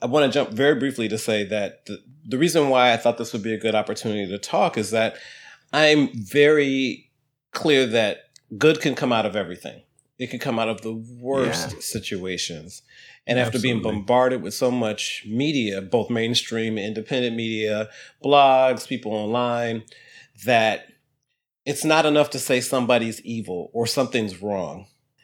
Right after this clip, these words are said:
Speaker 1: It's like, well, why is it wrong? And what can
Speaker 2: Mm-hmm.
Speaker 1: be done to rectify it, clean it up, change it? How can we get in there and wrestle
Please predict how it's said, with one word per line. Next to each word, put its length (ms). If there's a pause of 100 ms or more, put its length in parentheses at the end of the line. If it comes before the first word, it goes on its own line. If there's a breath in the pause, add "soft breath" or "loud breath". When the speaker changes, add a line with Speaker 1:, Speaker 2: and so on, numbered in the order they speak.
(360 soft breath)
Speaker 1:
It's 200
like, 320
well, 140
why 220
is 180
it 120
wrong? 420 (180)
And 200
what 140
can 80
Speaker 2:
Mm-hmm. 60
Speaker 1:
be 140
done 400
to 140
rectify 600
it, 200
clean 300
it 120
up, 320
change 600
it? 280 (240 loud breath)
How 160
can 180
we 100
get 160
in 120
there 160
and 120
wrestle 520